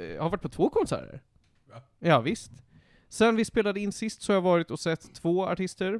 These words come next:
Speaker 1: Eh, jag har sett Tati Freyr, eh, spela på Nalen.
Speaker 2: Åh.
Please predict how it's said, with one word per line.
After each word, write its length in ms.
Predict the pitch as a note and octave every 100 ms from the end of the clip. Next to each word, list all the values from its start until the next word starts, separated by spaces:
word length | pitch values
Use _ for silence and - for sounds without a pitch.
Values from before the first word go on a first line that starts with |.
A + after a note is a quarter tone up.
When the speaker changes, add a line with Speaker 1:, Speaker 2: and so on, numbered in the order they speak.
| -
Speaker 1:
Eh, 100 | C#3+
jag 140 | C#3+
har 60 | D3
sett 300 | F3 - -
Tati 220 | E3+ D#3+
Freyr, 340 | - E3 G3 D4+ _ _ _ _ _ -
eh, 160 | C#3+
spela 220 | C#3 E3+
på 80 | D3+
Nalen. 520 | D3+ D3 C#3+ - D#4+ D4+ _ - _
Speaker 2:
Åh. 180 | G2+